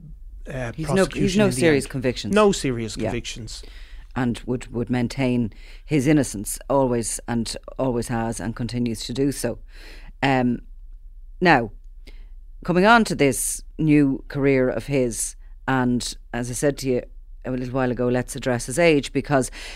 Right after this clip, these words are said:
Speaker 2: Jonathan Gill on his website has put up a mobile phone number, which both you and I and a f-, few other pesky journalists have been using in the past couple of weeks to communicate with him.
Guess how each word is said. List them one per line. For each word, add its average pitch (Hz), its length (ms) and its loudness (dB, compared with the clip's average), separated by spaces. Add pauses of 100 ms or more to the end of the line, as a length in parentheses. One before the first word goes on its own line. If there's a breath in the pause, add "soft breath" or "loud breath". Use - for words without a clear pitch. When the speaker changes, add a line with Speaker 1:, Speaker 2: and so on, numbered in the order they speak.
(180 loud breath)
Speaker 2:
Jonathan 220 340 6
Gill 131 480 6 (160)
on 139 160 6
his 135 100 2
website 123 680 0
has 131 240 -4
put 135 240 -2
up 127 300 -4
a 131 80 -2
mobile 120 360 0
phone 185 280 4
number, 123 240 2
which 127 340 -4 (160)
both 143 380 0
you 214 200 2
and 143 160 2
I 127 200 2
and 117 180 0
a 117 60 -2
f-, - 120 -10 (300)
few - 540 4
other 135 180 10
pesky 143 460 4
journalists 131 580 2
have 127 160 -4
been 123 240 0 (320 loud breath)
using 131 440 2 (360 loud breath)
in 131 380 4
the 113 80 -4
past 131 400 2
couple 131 240 -2
of 123 60 0
weeks 127 240 -2
to - 80 -10
communicate 131 600 2
with 131 80 -6
him. 123 140 0